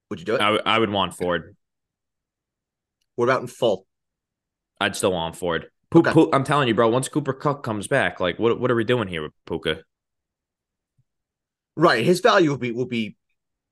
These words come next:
Speaker 1: less. I don't think it's gonna be, I don't think it's gonna be diminished. 'Cause like, like we've talked about in the past, we've seen the Rams be able to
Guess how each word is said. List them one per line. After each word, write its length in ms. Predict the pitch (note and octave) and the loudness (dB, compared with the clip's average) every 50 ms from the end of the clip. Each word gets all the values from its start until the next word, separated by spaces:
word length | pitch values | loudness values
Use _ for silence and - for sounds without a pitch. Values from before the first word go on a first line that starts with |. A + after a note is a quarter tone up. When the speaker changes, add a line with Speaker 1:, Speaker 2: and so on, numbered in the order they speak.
| _ _ _ _ | _ _ _ _
Speaker 1:
less. 680 | - A2+ A#2 B2+ C3+ A#2 - - - - - - - - _ - | -12 -6 -2 0 0 0 0 -2 -6 -6 -6 -6 -8 -10 _ -2
I 80 | D3 | 0
don't 100 | E3+ F3 | 0 2
think 140 | E3+ G3+ E3 | 2 2 2
it's 100 | D3+ - | 2 2
gonna 140 | - D#3 C#3 | 2 4 4
be, 160 | A#2+ A#2 - | 2 -2 -2
I 40 | C#3+ | 0
don't 120 | D3+ E3 F3 | 0 0 0
think 100 | F3 D3+ | 0 -2
it's 100 | A#2+ - | -2 -2
gonna 140 | D#3 C3 | -2 -2
be 100 | A#2 A#2+ | -2 -4
diminished. 460 | G#2+ A#2 G#2 G#2 G2+ F2+ E2+ E2+ - - | -6 -8 -8 -8 -8 -8 -10 -12 -12 -14
'Cause 80 | G#2+ F#2 - | -16 -12 -4
like, 240 | - B2+ C3+ A#2+ - | 0 0 0 0 2
like 220 | - C3+ B2+ - - | 2 0 0 0 0
we've 180 | B2 A2+ - | -6 -6 -6
talked 240 | - - C#3 A#2 A2+ | -2 0 0 0 2
about 160 | - A2+ G#2 | 0 -4 -4
in 80 | - - | -4 -6
the 60 | - | -6
past, 220 | D3 B2 F2+ - - | -4 -4 -4 -6 -8
we've 120 | - G#2 F#2 | -12 -12 -10
seen 400 | - - - C#3 C3+ B2+ A#2 G#2+ | -8 -8 -6 -4 -4 -4 -4 -4
the 80 | G#2+ | -6
Rams 520 | G#2 G2+ G2 A#2 A#2+ A2+ G#2 F#2+ F#2 F2+ - | -6 -4 0 2 2 2 2 0 -2 -4 -8
be 220 | - - G2+ G2+ | -8 -6 -2 -2
able 240 | G#2 G#2 F#2 F#2+ G2 | -2 -2 -2 -4 -8
to 460 | - - - G2+ G2 F#2 F2+ F2 - | -10 -8 -6 -4 -2 -2 -4 -6 -8